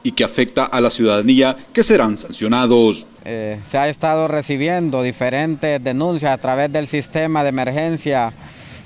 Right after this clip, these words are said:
Speaker 2: nueve uno uno, donde personas que se conducen en, en motocicletas andan alterando el orden con,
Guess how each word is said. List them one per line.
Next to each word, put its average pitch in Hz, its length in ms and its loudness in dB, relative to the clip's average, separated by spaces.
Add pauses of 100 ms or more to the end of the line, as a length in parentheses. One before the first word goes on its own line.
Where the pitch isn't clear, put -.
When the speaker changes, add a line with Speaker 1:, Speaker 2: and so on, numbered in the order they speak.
Speaker 2:
nueve 147 680 0
uno 156 320 -2
uno, 180 320 0
donde 151 320 -2
personas 165 640 -2
que 139 100 -4
se 131 160 -4
conducen 151 680 -2
en, 127 400 -2 (400)
en 180 160 0
motocicletas 190 960 -2 (340)
andan 175 360 -2
alterando 156 1400 0
el 135 240 -4
orden 143 600 -2 (560)
con, 202 480 0